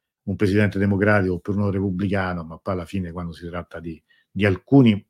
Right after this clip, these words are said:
punti fermi, tra questi la posizione, la vicinanza con Israele, ahimè, eh, non, non cambia, non cambia praticamente nulla.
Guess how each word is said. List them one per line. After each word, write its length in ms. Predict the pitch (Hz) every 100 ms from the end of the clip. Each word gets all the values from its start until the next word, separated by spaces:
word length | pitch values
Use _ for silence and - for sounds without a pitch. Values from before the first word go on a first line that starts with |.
| _ _ _ _ _ _ _ _ _ _ _ -
punti 300 | 123 107 117
fermi, 340 | 127 104 87
tra 140 | 85 85
questi 400 | 107 - 87 85 _ _ _ _ _ _ _
la 100 | 101
posizione, 580 | 90 87 - 117 90 82
la 120 | 85
vicinanza 520 | 87 98 101 87 -
con 120 | 92
Israele, 720 | 95 90 101 90 85 80 80 -
ahimè, 280 | 98 90 78
eh, 540 | - - 80 73 73
non, 200 | 78 -
non 220 | 78 76
cambia, 420 | 73 78 78 76 71 82
non 100 | 82
cambia 240 | 85 80
praticamente 500 | 78 80 78 76 -
nulla. 320 | 73 - _